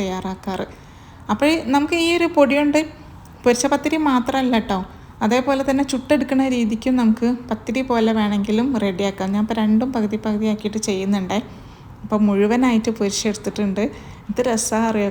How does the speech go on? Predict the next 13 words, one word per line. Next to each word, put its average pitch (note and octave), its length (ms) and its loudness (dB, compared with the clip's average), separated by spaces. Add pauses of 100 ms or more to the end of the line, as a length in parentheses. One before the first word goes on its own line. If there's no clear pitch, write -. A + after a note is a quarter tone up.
(100)
കാണാനും A3 580 0
രസമാണ്, A3+ 420 0
കഴിക്കാൻ F#3+ 360 -4 (100)
അതിലേറെ G3 420 -2 (480)
രസമാണ്. F#3 460 -6
പിന്നെ F#3 220 -6
ഒരു G#3+ 160 -4
ടെൻഷൻ G#3 360 0
എന്ന് A3 180 6
വെച്ചാൽ A3 300 0 (880)
ഓയിലിൽ F#3 340 0
ഇങ്ങനെ B3 240 2
മുക്കി - 260 -2